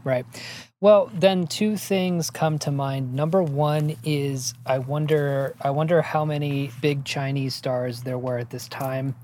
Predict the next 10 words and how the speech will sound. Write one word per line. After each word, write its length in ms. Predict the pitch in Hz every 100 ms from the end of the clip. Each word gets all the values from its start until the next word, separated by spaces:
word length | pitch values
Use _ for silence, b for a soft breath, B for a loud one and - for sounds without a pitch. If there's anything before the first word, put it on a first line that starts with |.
| B B B - -
I 180 | 135 139
know 160 | 143
that 160 | 139 139
martial 360 | 139 139 139
arts 260 | 131 127 120
film 280 | 120 135 131
existed 520 | 123 123 139 - 135
before 360 | 135 - 143 135
Bruce 440 | 135 131 127 -
Lee, 400 | 135 135 139